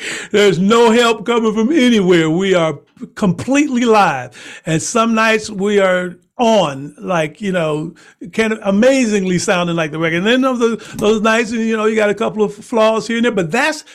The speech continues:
to me, the live experience. You know, eh, you hearing people live. I don't wanna go to a concert and people, most of what you're hearing is coming from digital, uh, sources. I just don't think that's right. Uh,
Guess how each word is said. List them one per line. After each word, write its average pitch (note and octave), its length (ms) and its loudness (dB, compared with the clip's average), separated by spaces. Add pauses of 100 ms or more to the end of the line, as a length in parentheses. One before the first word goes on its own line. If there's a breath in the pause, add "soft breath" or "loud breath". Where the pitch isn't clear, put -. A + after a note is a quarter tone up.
(100)
to A#3 100 -2
me, C4 320 4
the F#3 140 -4
live A3+ 420 0
experience. D#4+ 720 -4 (400 loud breath)
You G#3+ 160 0
know, G#3+ 460 0 (220 loud breath)
eh, A#3 200 -2
you C4 240 4
hearing B3+ 340 2
people B3 300 -2
live. C#4 300 2
I F3+ 160 0
don't D#4 160 0
wanna A#3 220 -2
go G#3 360 -4
to G#3+ 180 0
a F#3 60 0
concert G3+ 520 -2
and F3+ 140 -4
people, G#3 360 0
most G#3 320 0
of G3+ 80 2
what G3 160 0
you're G3+ 140 0
hearing G3 220 0
is E3+ 100 -8
coming G3 340 -2
from F3 400 -6
digital, F3+ 520 -2 (240 loud breath)
uh, E3+ 80 -6
sources. G3 600 -2 (400 loud breath)
I G#3 160 0
just F#3+ 260 -6
don't G3 240 -2
think G3+ 220 -4
that's - 500 -8 (500)
right. C4 400 -2 (480)
Uh, D3+ 460 -6